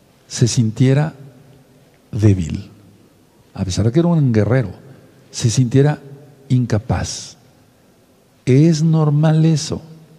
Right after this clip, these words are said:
que como humano se sintiera débil, incapaz o asustado.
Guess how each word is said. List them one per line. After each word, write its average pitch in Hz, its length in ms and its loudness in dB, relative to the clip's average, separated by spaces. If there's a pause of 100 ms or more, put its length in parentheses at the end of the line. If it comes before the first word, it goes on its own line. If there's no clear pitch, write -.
(460)
que 113 140 -2
como 117 240 -2
humano 131 240 0
se 139 160 -2
sintiera 107 380 0
débil, 123 280 2
incapaz 117 600 -2
o 110 100 -4
asustado. 131 760 -2